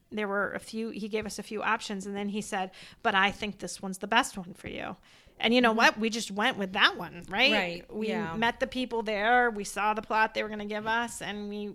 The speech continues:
Speaker 1: went with that. And then, you know, we had to then plan his funeral
Speaker 2: Mm-hmm.
Speaker 1: and go to the church and talk to the pastor. And, um,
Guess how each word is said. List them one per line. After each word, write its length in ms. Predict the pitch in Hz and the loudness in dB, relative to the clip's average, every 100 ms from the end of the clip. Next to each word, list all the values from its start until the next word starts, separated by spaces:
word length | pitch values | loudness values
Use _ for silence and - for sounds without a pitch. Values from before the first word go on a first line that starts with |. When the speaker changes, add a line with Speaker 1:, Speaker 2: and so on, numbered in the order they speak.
| - | -10
Speaker 1:
went 320 | 208 233 277 | -6 -4 -4
with 160 | 196 | -8
that. 300 | - 165 180 208 | -4 -4 -4 -6
And 160 | 208 | -4
then, 280 | 214 208 208 - - - - - - _ - - | -2 -2 -4 -8 -20 -20 -20 -20 -20 _ -20 -14
you 160 | - 247 | -4 -2
know, 140 | 214 | 0
we 160 | 214 220 | 0 -4
had 280 | 202 226 214 | -2 -4 -2
to 120 | 247 | -6
then 280 | 226 240 254 | -2 -2 -2
plan 300 | - 254 262 | -2 -2 -2
his 180 | 262 - | -4 -6
funeral 380 | 277 392 403 - - - | -2 0 0 -2 -14 -14
Speaker 2:
Mm-hmm. 200 | 190 - | -12 -4
Speaker 1:
and 480 | 214 240 240 196 202 | -2 -2 -2 -4 -4
go 180 | 214 233 | -2 -2
to 100 | 254 | -2
the 120 | 269 | -2
church 520 | 269 330 349 - - | 0 2 2 -2 -8
and 140 | 190 | -8
talk 240 | 185 196 202 | -6 -6 -6
to 80 | 226 | -12
the 80 | |
pastor. 720 | 240 269 339 359 - 175 - - | -8 -4 -4 -4 -8 -10 -8 -10
And, 260 | - - 208 _ _ _ - _ | -12 -14 -16 _ _ _ -20 _
um, 400 | - 78 - - | -16 -14 -14 -16